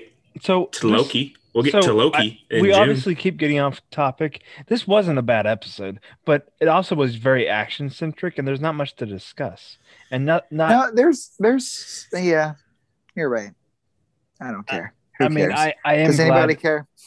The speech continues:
Speaker 1: I am glad Lamar Hoskins
Speaker 2: Reach out to us at
Speaker 1: was
Speaker 2: Anchor dot, Anchor dot F M Talking Falcon W S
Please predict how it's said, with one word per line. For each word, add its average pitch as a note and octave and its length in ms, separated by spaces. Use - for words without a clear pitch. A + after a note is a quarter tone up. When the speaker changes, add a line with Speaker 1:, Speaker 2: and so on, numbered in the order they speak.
Speaker 1:
I D3 120
am E3 200
glad C3+ 320
Lamar A#2 640
Hoskins A2+ 540
Speaker 2:
Reach D#3+ 220
out D3+ 160
to D3 80
us A#2+ 120
at B2 120
Speaker 1:
was C3 80
Speaker 2:
Anchor B2+ 200
dot, A2+ 400
Anchor B2 240
dot A2+ 240
F A2 160
M G#2 180
Talking G#2 600
Falcon G#2 560
W F#2 360
S A#2 320